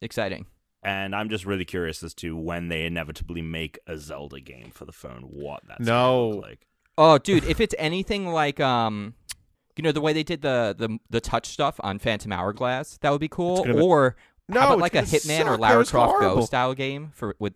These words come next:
Speaker 1: with Zelda?
Speaker 2: I was thinking, I honestly was thinking, like, a Pokemon Go style thing where you go somewhere, it's a dungeon, and you have to,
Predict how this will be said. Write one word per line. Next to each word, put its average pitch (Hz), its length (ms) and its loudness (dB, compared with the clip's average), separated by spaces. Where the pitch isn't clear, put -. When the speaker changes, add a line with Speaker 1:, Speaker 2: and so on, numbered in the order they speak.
Speaker 1:
with 95 160 -8
Zelda? 95 480 -2
Speaker 2:
I 131 160 0
was 185 200 -2
thinking, 131 540 -6
I 135 260 -4
honestly 131 400 -4
was 113 160 -4
thinking, 104 200 -4
like, 92 140 -2
a 92 40 -6
Pokemon 90 600 -8
Go 92 220 -4
style 87 300 -4
thing 82 340 -10
where 80 340 -6
you 95 140 -8
go 95 200 -2
somewhere, 87 580 -6
it's - 180 -8
a 95 40 -4
dungeon, 82 680 -6
and 85 200 -6
you 85 100 -4
have 82 200 -6
to, 82 360 -4